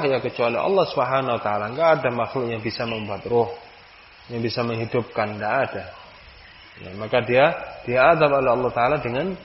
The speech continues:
dengannya, dengan melalui jiwa tersebut.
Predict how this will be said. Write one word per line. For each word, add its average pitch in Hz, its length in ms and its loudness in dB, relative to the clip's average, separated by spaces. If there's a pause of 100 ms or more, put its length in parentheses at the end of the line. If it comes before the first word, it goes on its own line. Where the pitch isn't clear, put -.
(280)
dengannya, 117 560 -2
dengan 120 240 -4
melalui 120 640 0 (400)
jiwa 135 720 2 (400)
tersebut. 113 480 -6